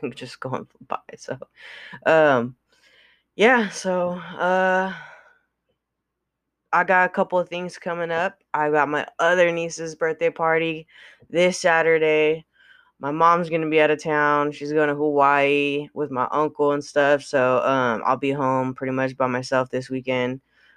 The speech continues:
Um, maybe my sisters might come stay with me for a while 'cause I might need somebody to drive me around, but we'll see. But, um, <clears throat> yeah, I got that.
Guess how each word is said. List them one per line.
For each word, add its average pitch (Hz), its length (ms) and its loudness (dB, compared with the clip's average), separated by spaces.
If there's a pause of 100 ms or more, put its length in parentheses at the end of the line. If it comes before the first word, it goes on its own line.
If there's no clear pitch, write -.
(160)
Um, 123 400 0
maybe 135 260 -4
my 131 180 -2
sisters 131 500 -10
might 123 380 -4
come 123 260 -6
stay 120 200 -2
with 113 120 0
me 120 180 -6
for 123 160 -8
a 123 60 0
while 117 320 0
'cause 113 520 -6
I 110 60 -6
might 120 240 -4
need 131 140 -6
somebody 117 440 -4
to - 140 -12
drive 120 260 -2
me 120 120 -4
around, 127 300 -2
but 107 140 -4
we'll 117 140 -12
see. 151 420 -6 (680)
But, 127 420 0
um, 123 540 0 (140)
<clears throat> - 140 -20
yeah, 269 600 6 (1900)
I 156 160 2
got 151 240 0
that. 165 480 2